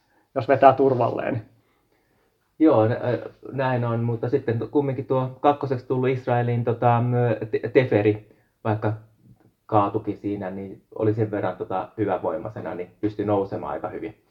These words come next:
Speaker 2: hyvin siinä. Ja en tiedä, olisiko pystynyt haastamaan jopa ilman sitä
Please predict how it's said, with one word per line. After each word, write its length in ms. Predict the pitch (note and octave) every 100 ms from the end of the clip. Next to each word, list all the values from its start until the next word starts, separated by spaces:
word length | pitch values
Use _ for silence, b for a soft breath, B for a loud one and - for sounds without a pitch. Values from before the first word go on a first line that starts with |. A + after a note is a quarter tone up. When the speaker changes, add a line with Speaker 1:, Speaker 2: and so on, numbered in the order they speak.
| _ _ -
Speaker 2:
hyvin 260 | A2 G2+ F#2
siinä. 280 | - F2+ F2
Ja 160 | F2 F2 - _ -
en 160 | E3 C#3
tiedä, 200 | F3 D#3
olisiko 220 | C3+ C#3+
pystynyt 400 | D3 - C#3 C3 - _ -
haastamaan 500 | C3 A2+ A2+ G2 G2
jopa 280 | G#2 A2 G#2
ilman 280 | A2 A2 G#2
sitä 200 | A2 G#2+